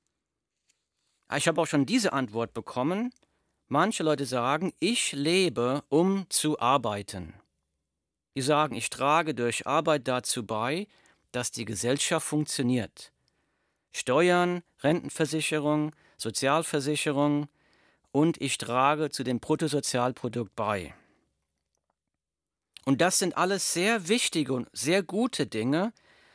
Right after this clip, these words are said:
Und ich danke Gott, dass es so viele Menschen gibt, die sich so für die Menschheit einsetzen.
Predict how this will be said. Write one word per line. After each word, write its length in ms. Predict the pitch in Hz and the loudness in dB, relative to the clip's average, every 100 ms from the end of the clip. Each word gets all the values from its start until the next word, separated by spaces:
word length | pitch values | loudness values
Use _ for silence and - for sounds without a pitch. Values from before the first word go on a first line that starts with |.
| _ | _
Und 160 | - 151 | -2 0
ich 200 | 151 - | 2 2
danke 360 | 170 190 208 156 | 2 2 0 -2
Gott, 520 | 185 214 - - - _ _ _ _ _ | 0 0 -2 -12 -14 _ _ _ _ _
dass 200 | 143 143 | -2 0
es 180 | 147 - | 0 2
so 100 | 202 | 0
viele 280 | - 202 165 | 2 2 4
Menschen 460 | 160 220 - 147 | 4 2 2 0
gibt, 440 | 113 123 185 - 147 | 0 -2 -6 -6 -4
die 80 | |
sich 180 | 139 139 | 0 0
so 300 | - 170 214 | 0 0 0
für 160 | 247 165 | -2 0
die 120 | 147 | 2
Menschheit 580 | 127 139 165 175 180 - | 2 0 0 0 0 -2
einsetzen. 640 | 131 143 107 101 - - | -2 0 -2 -4 -8 -10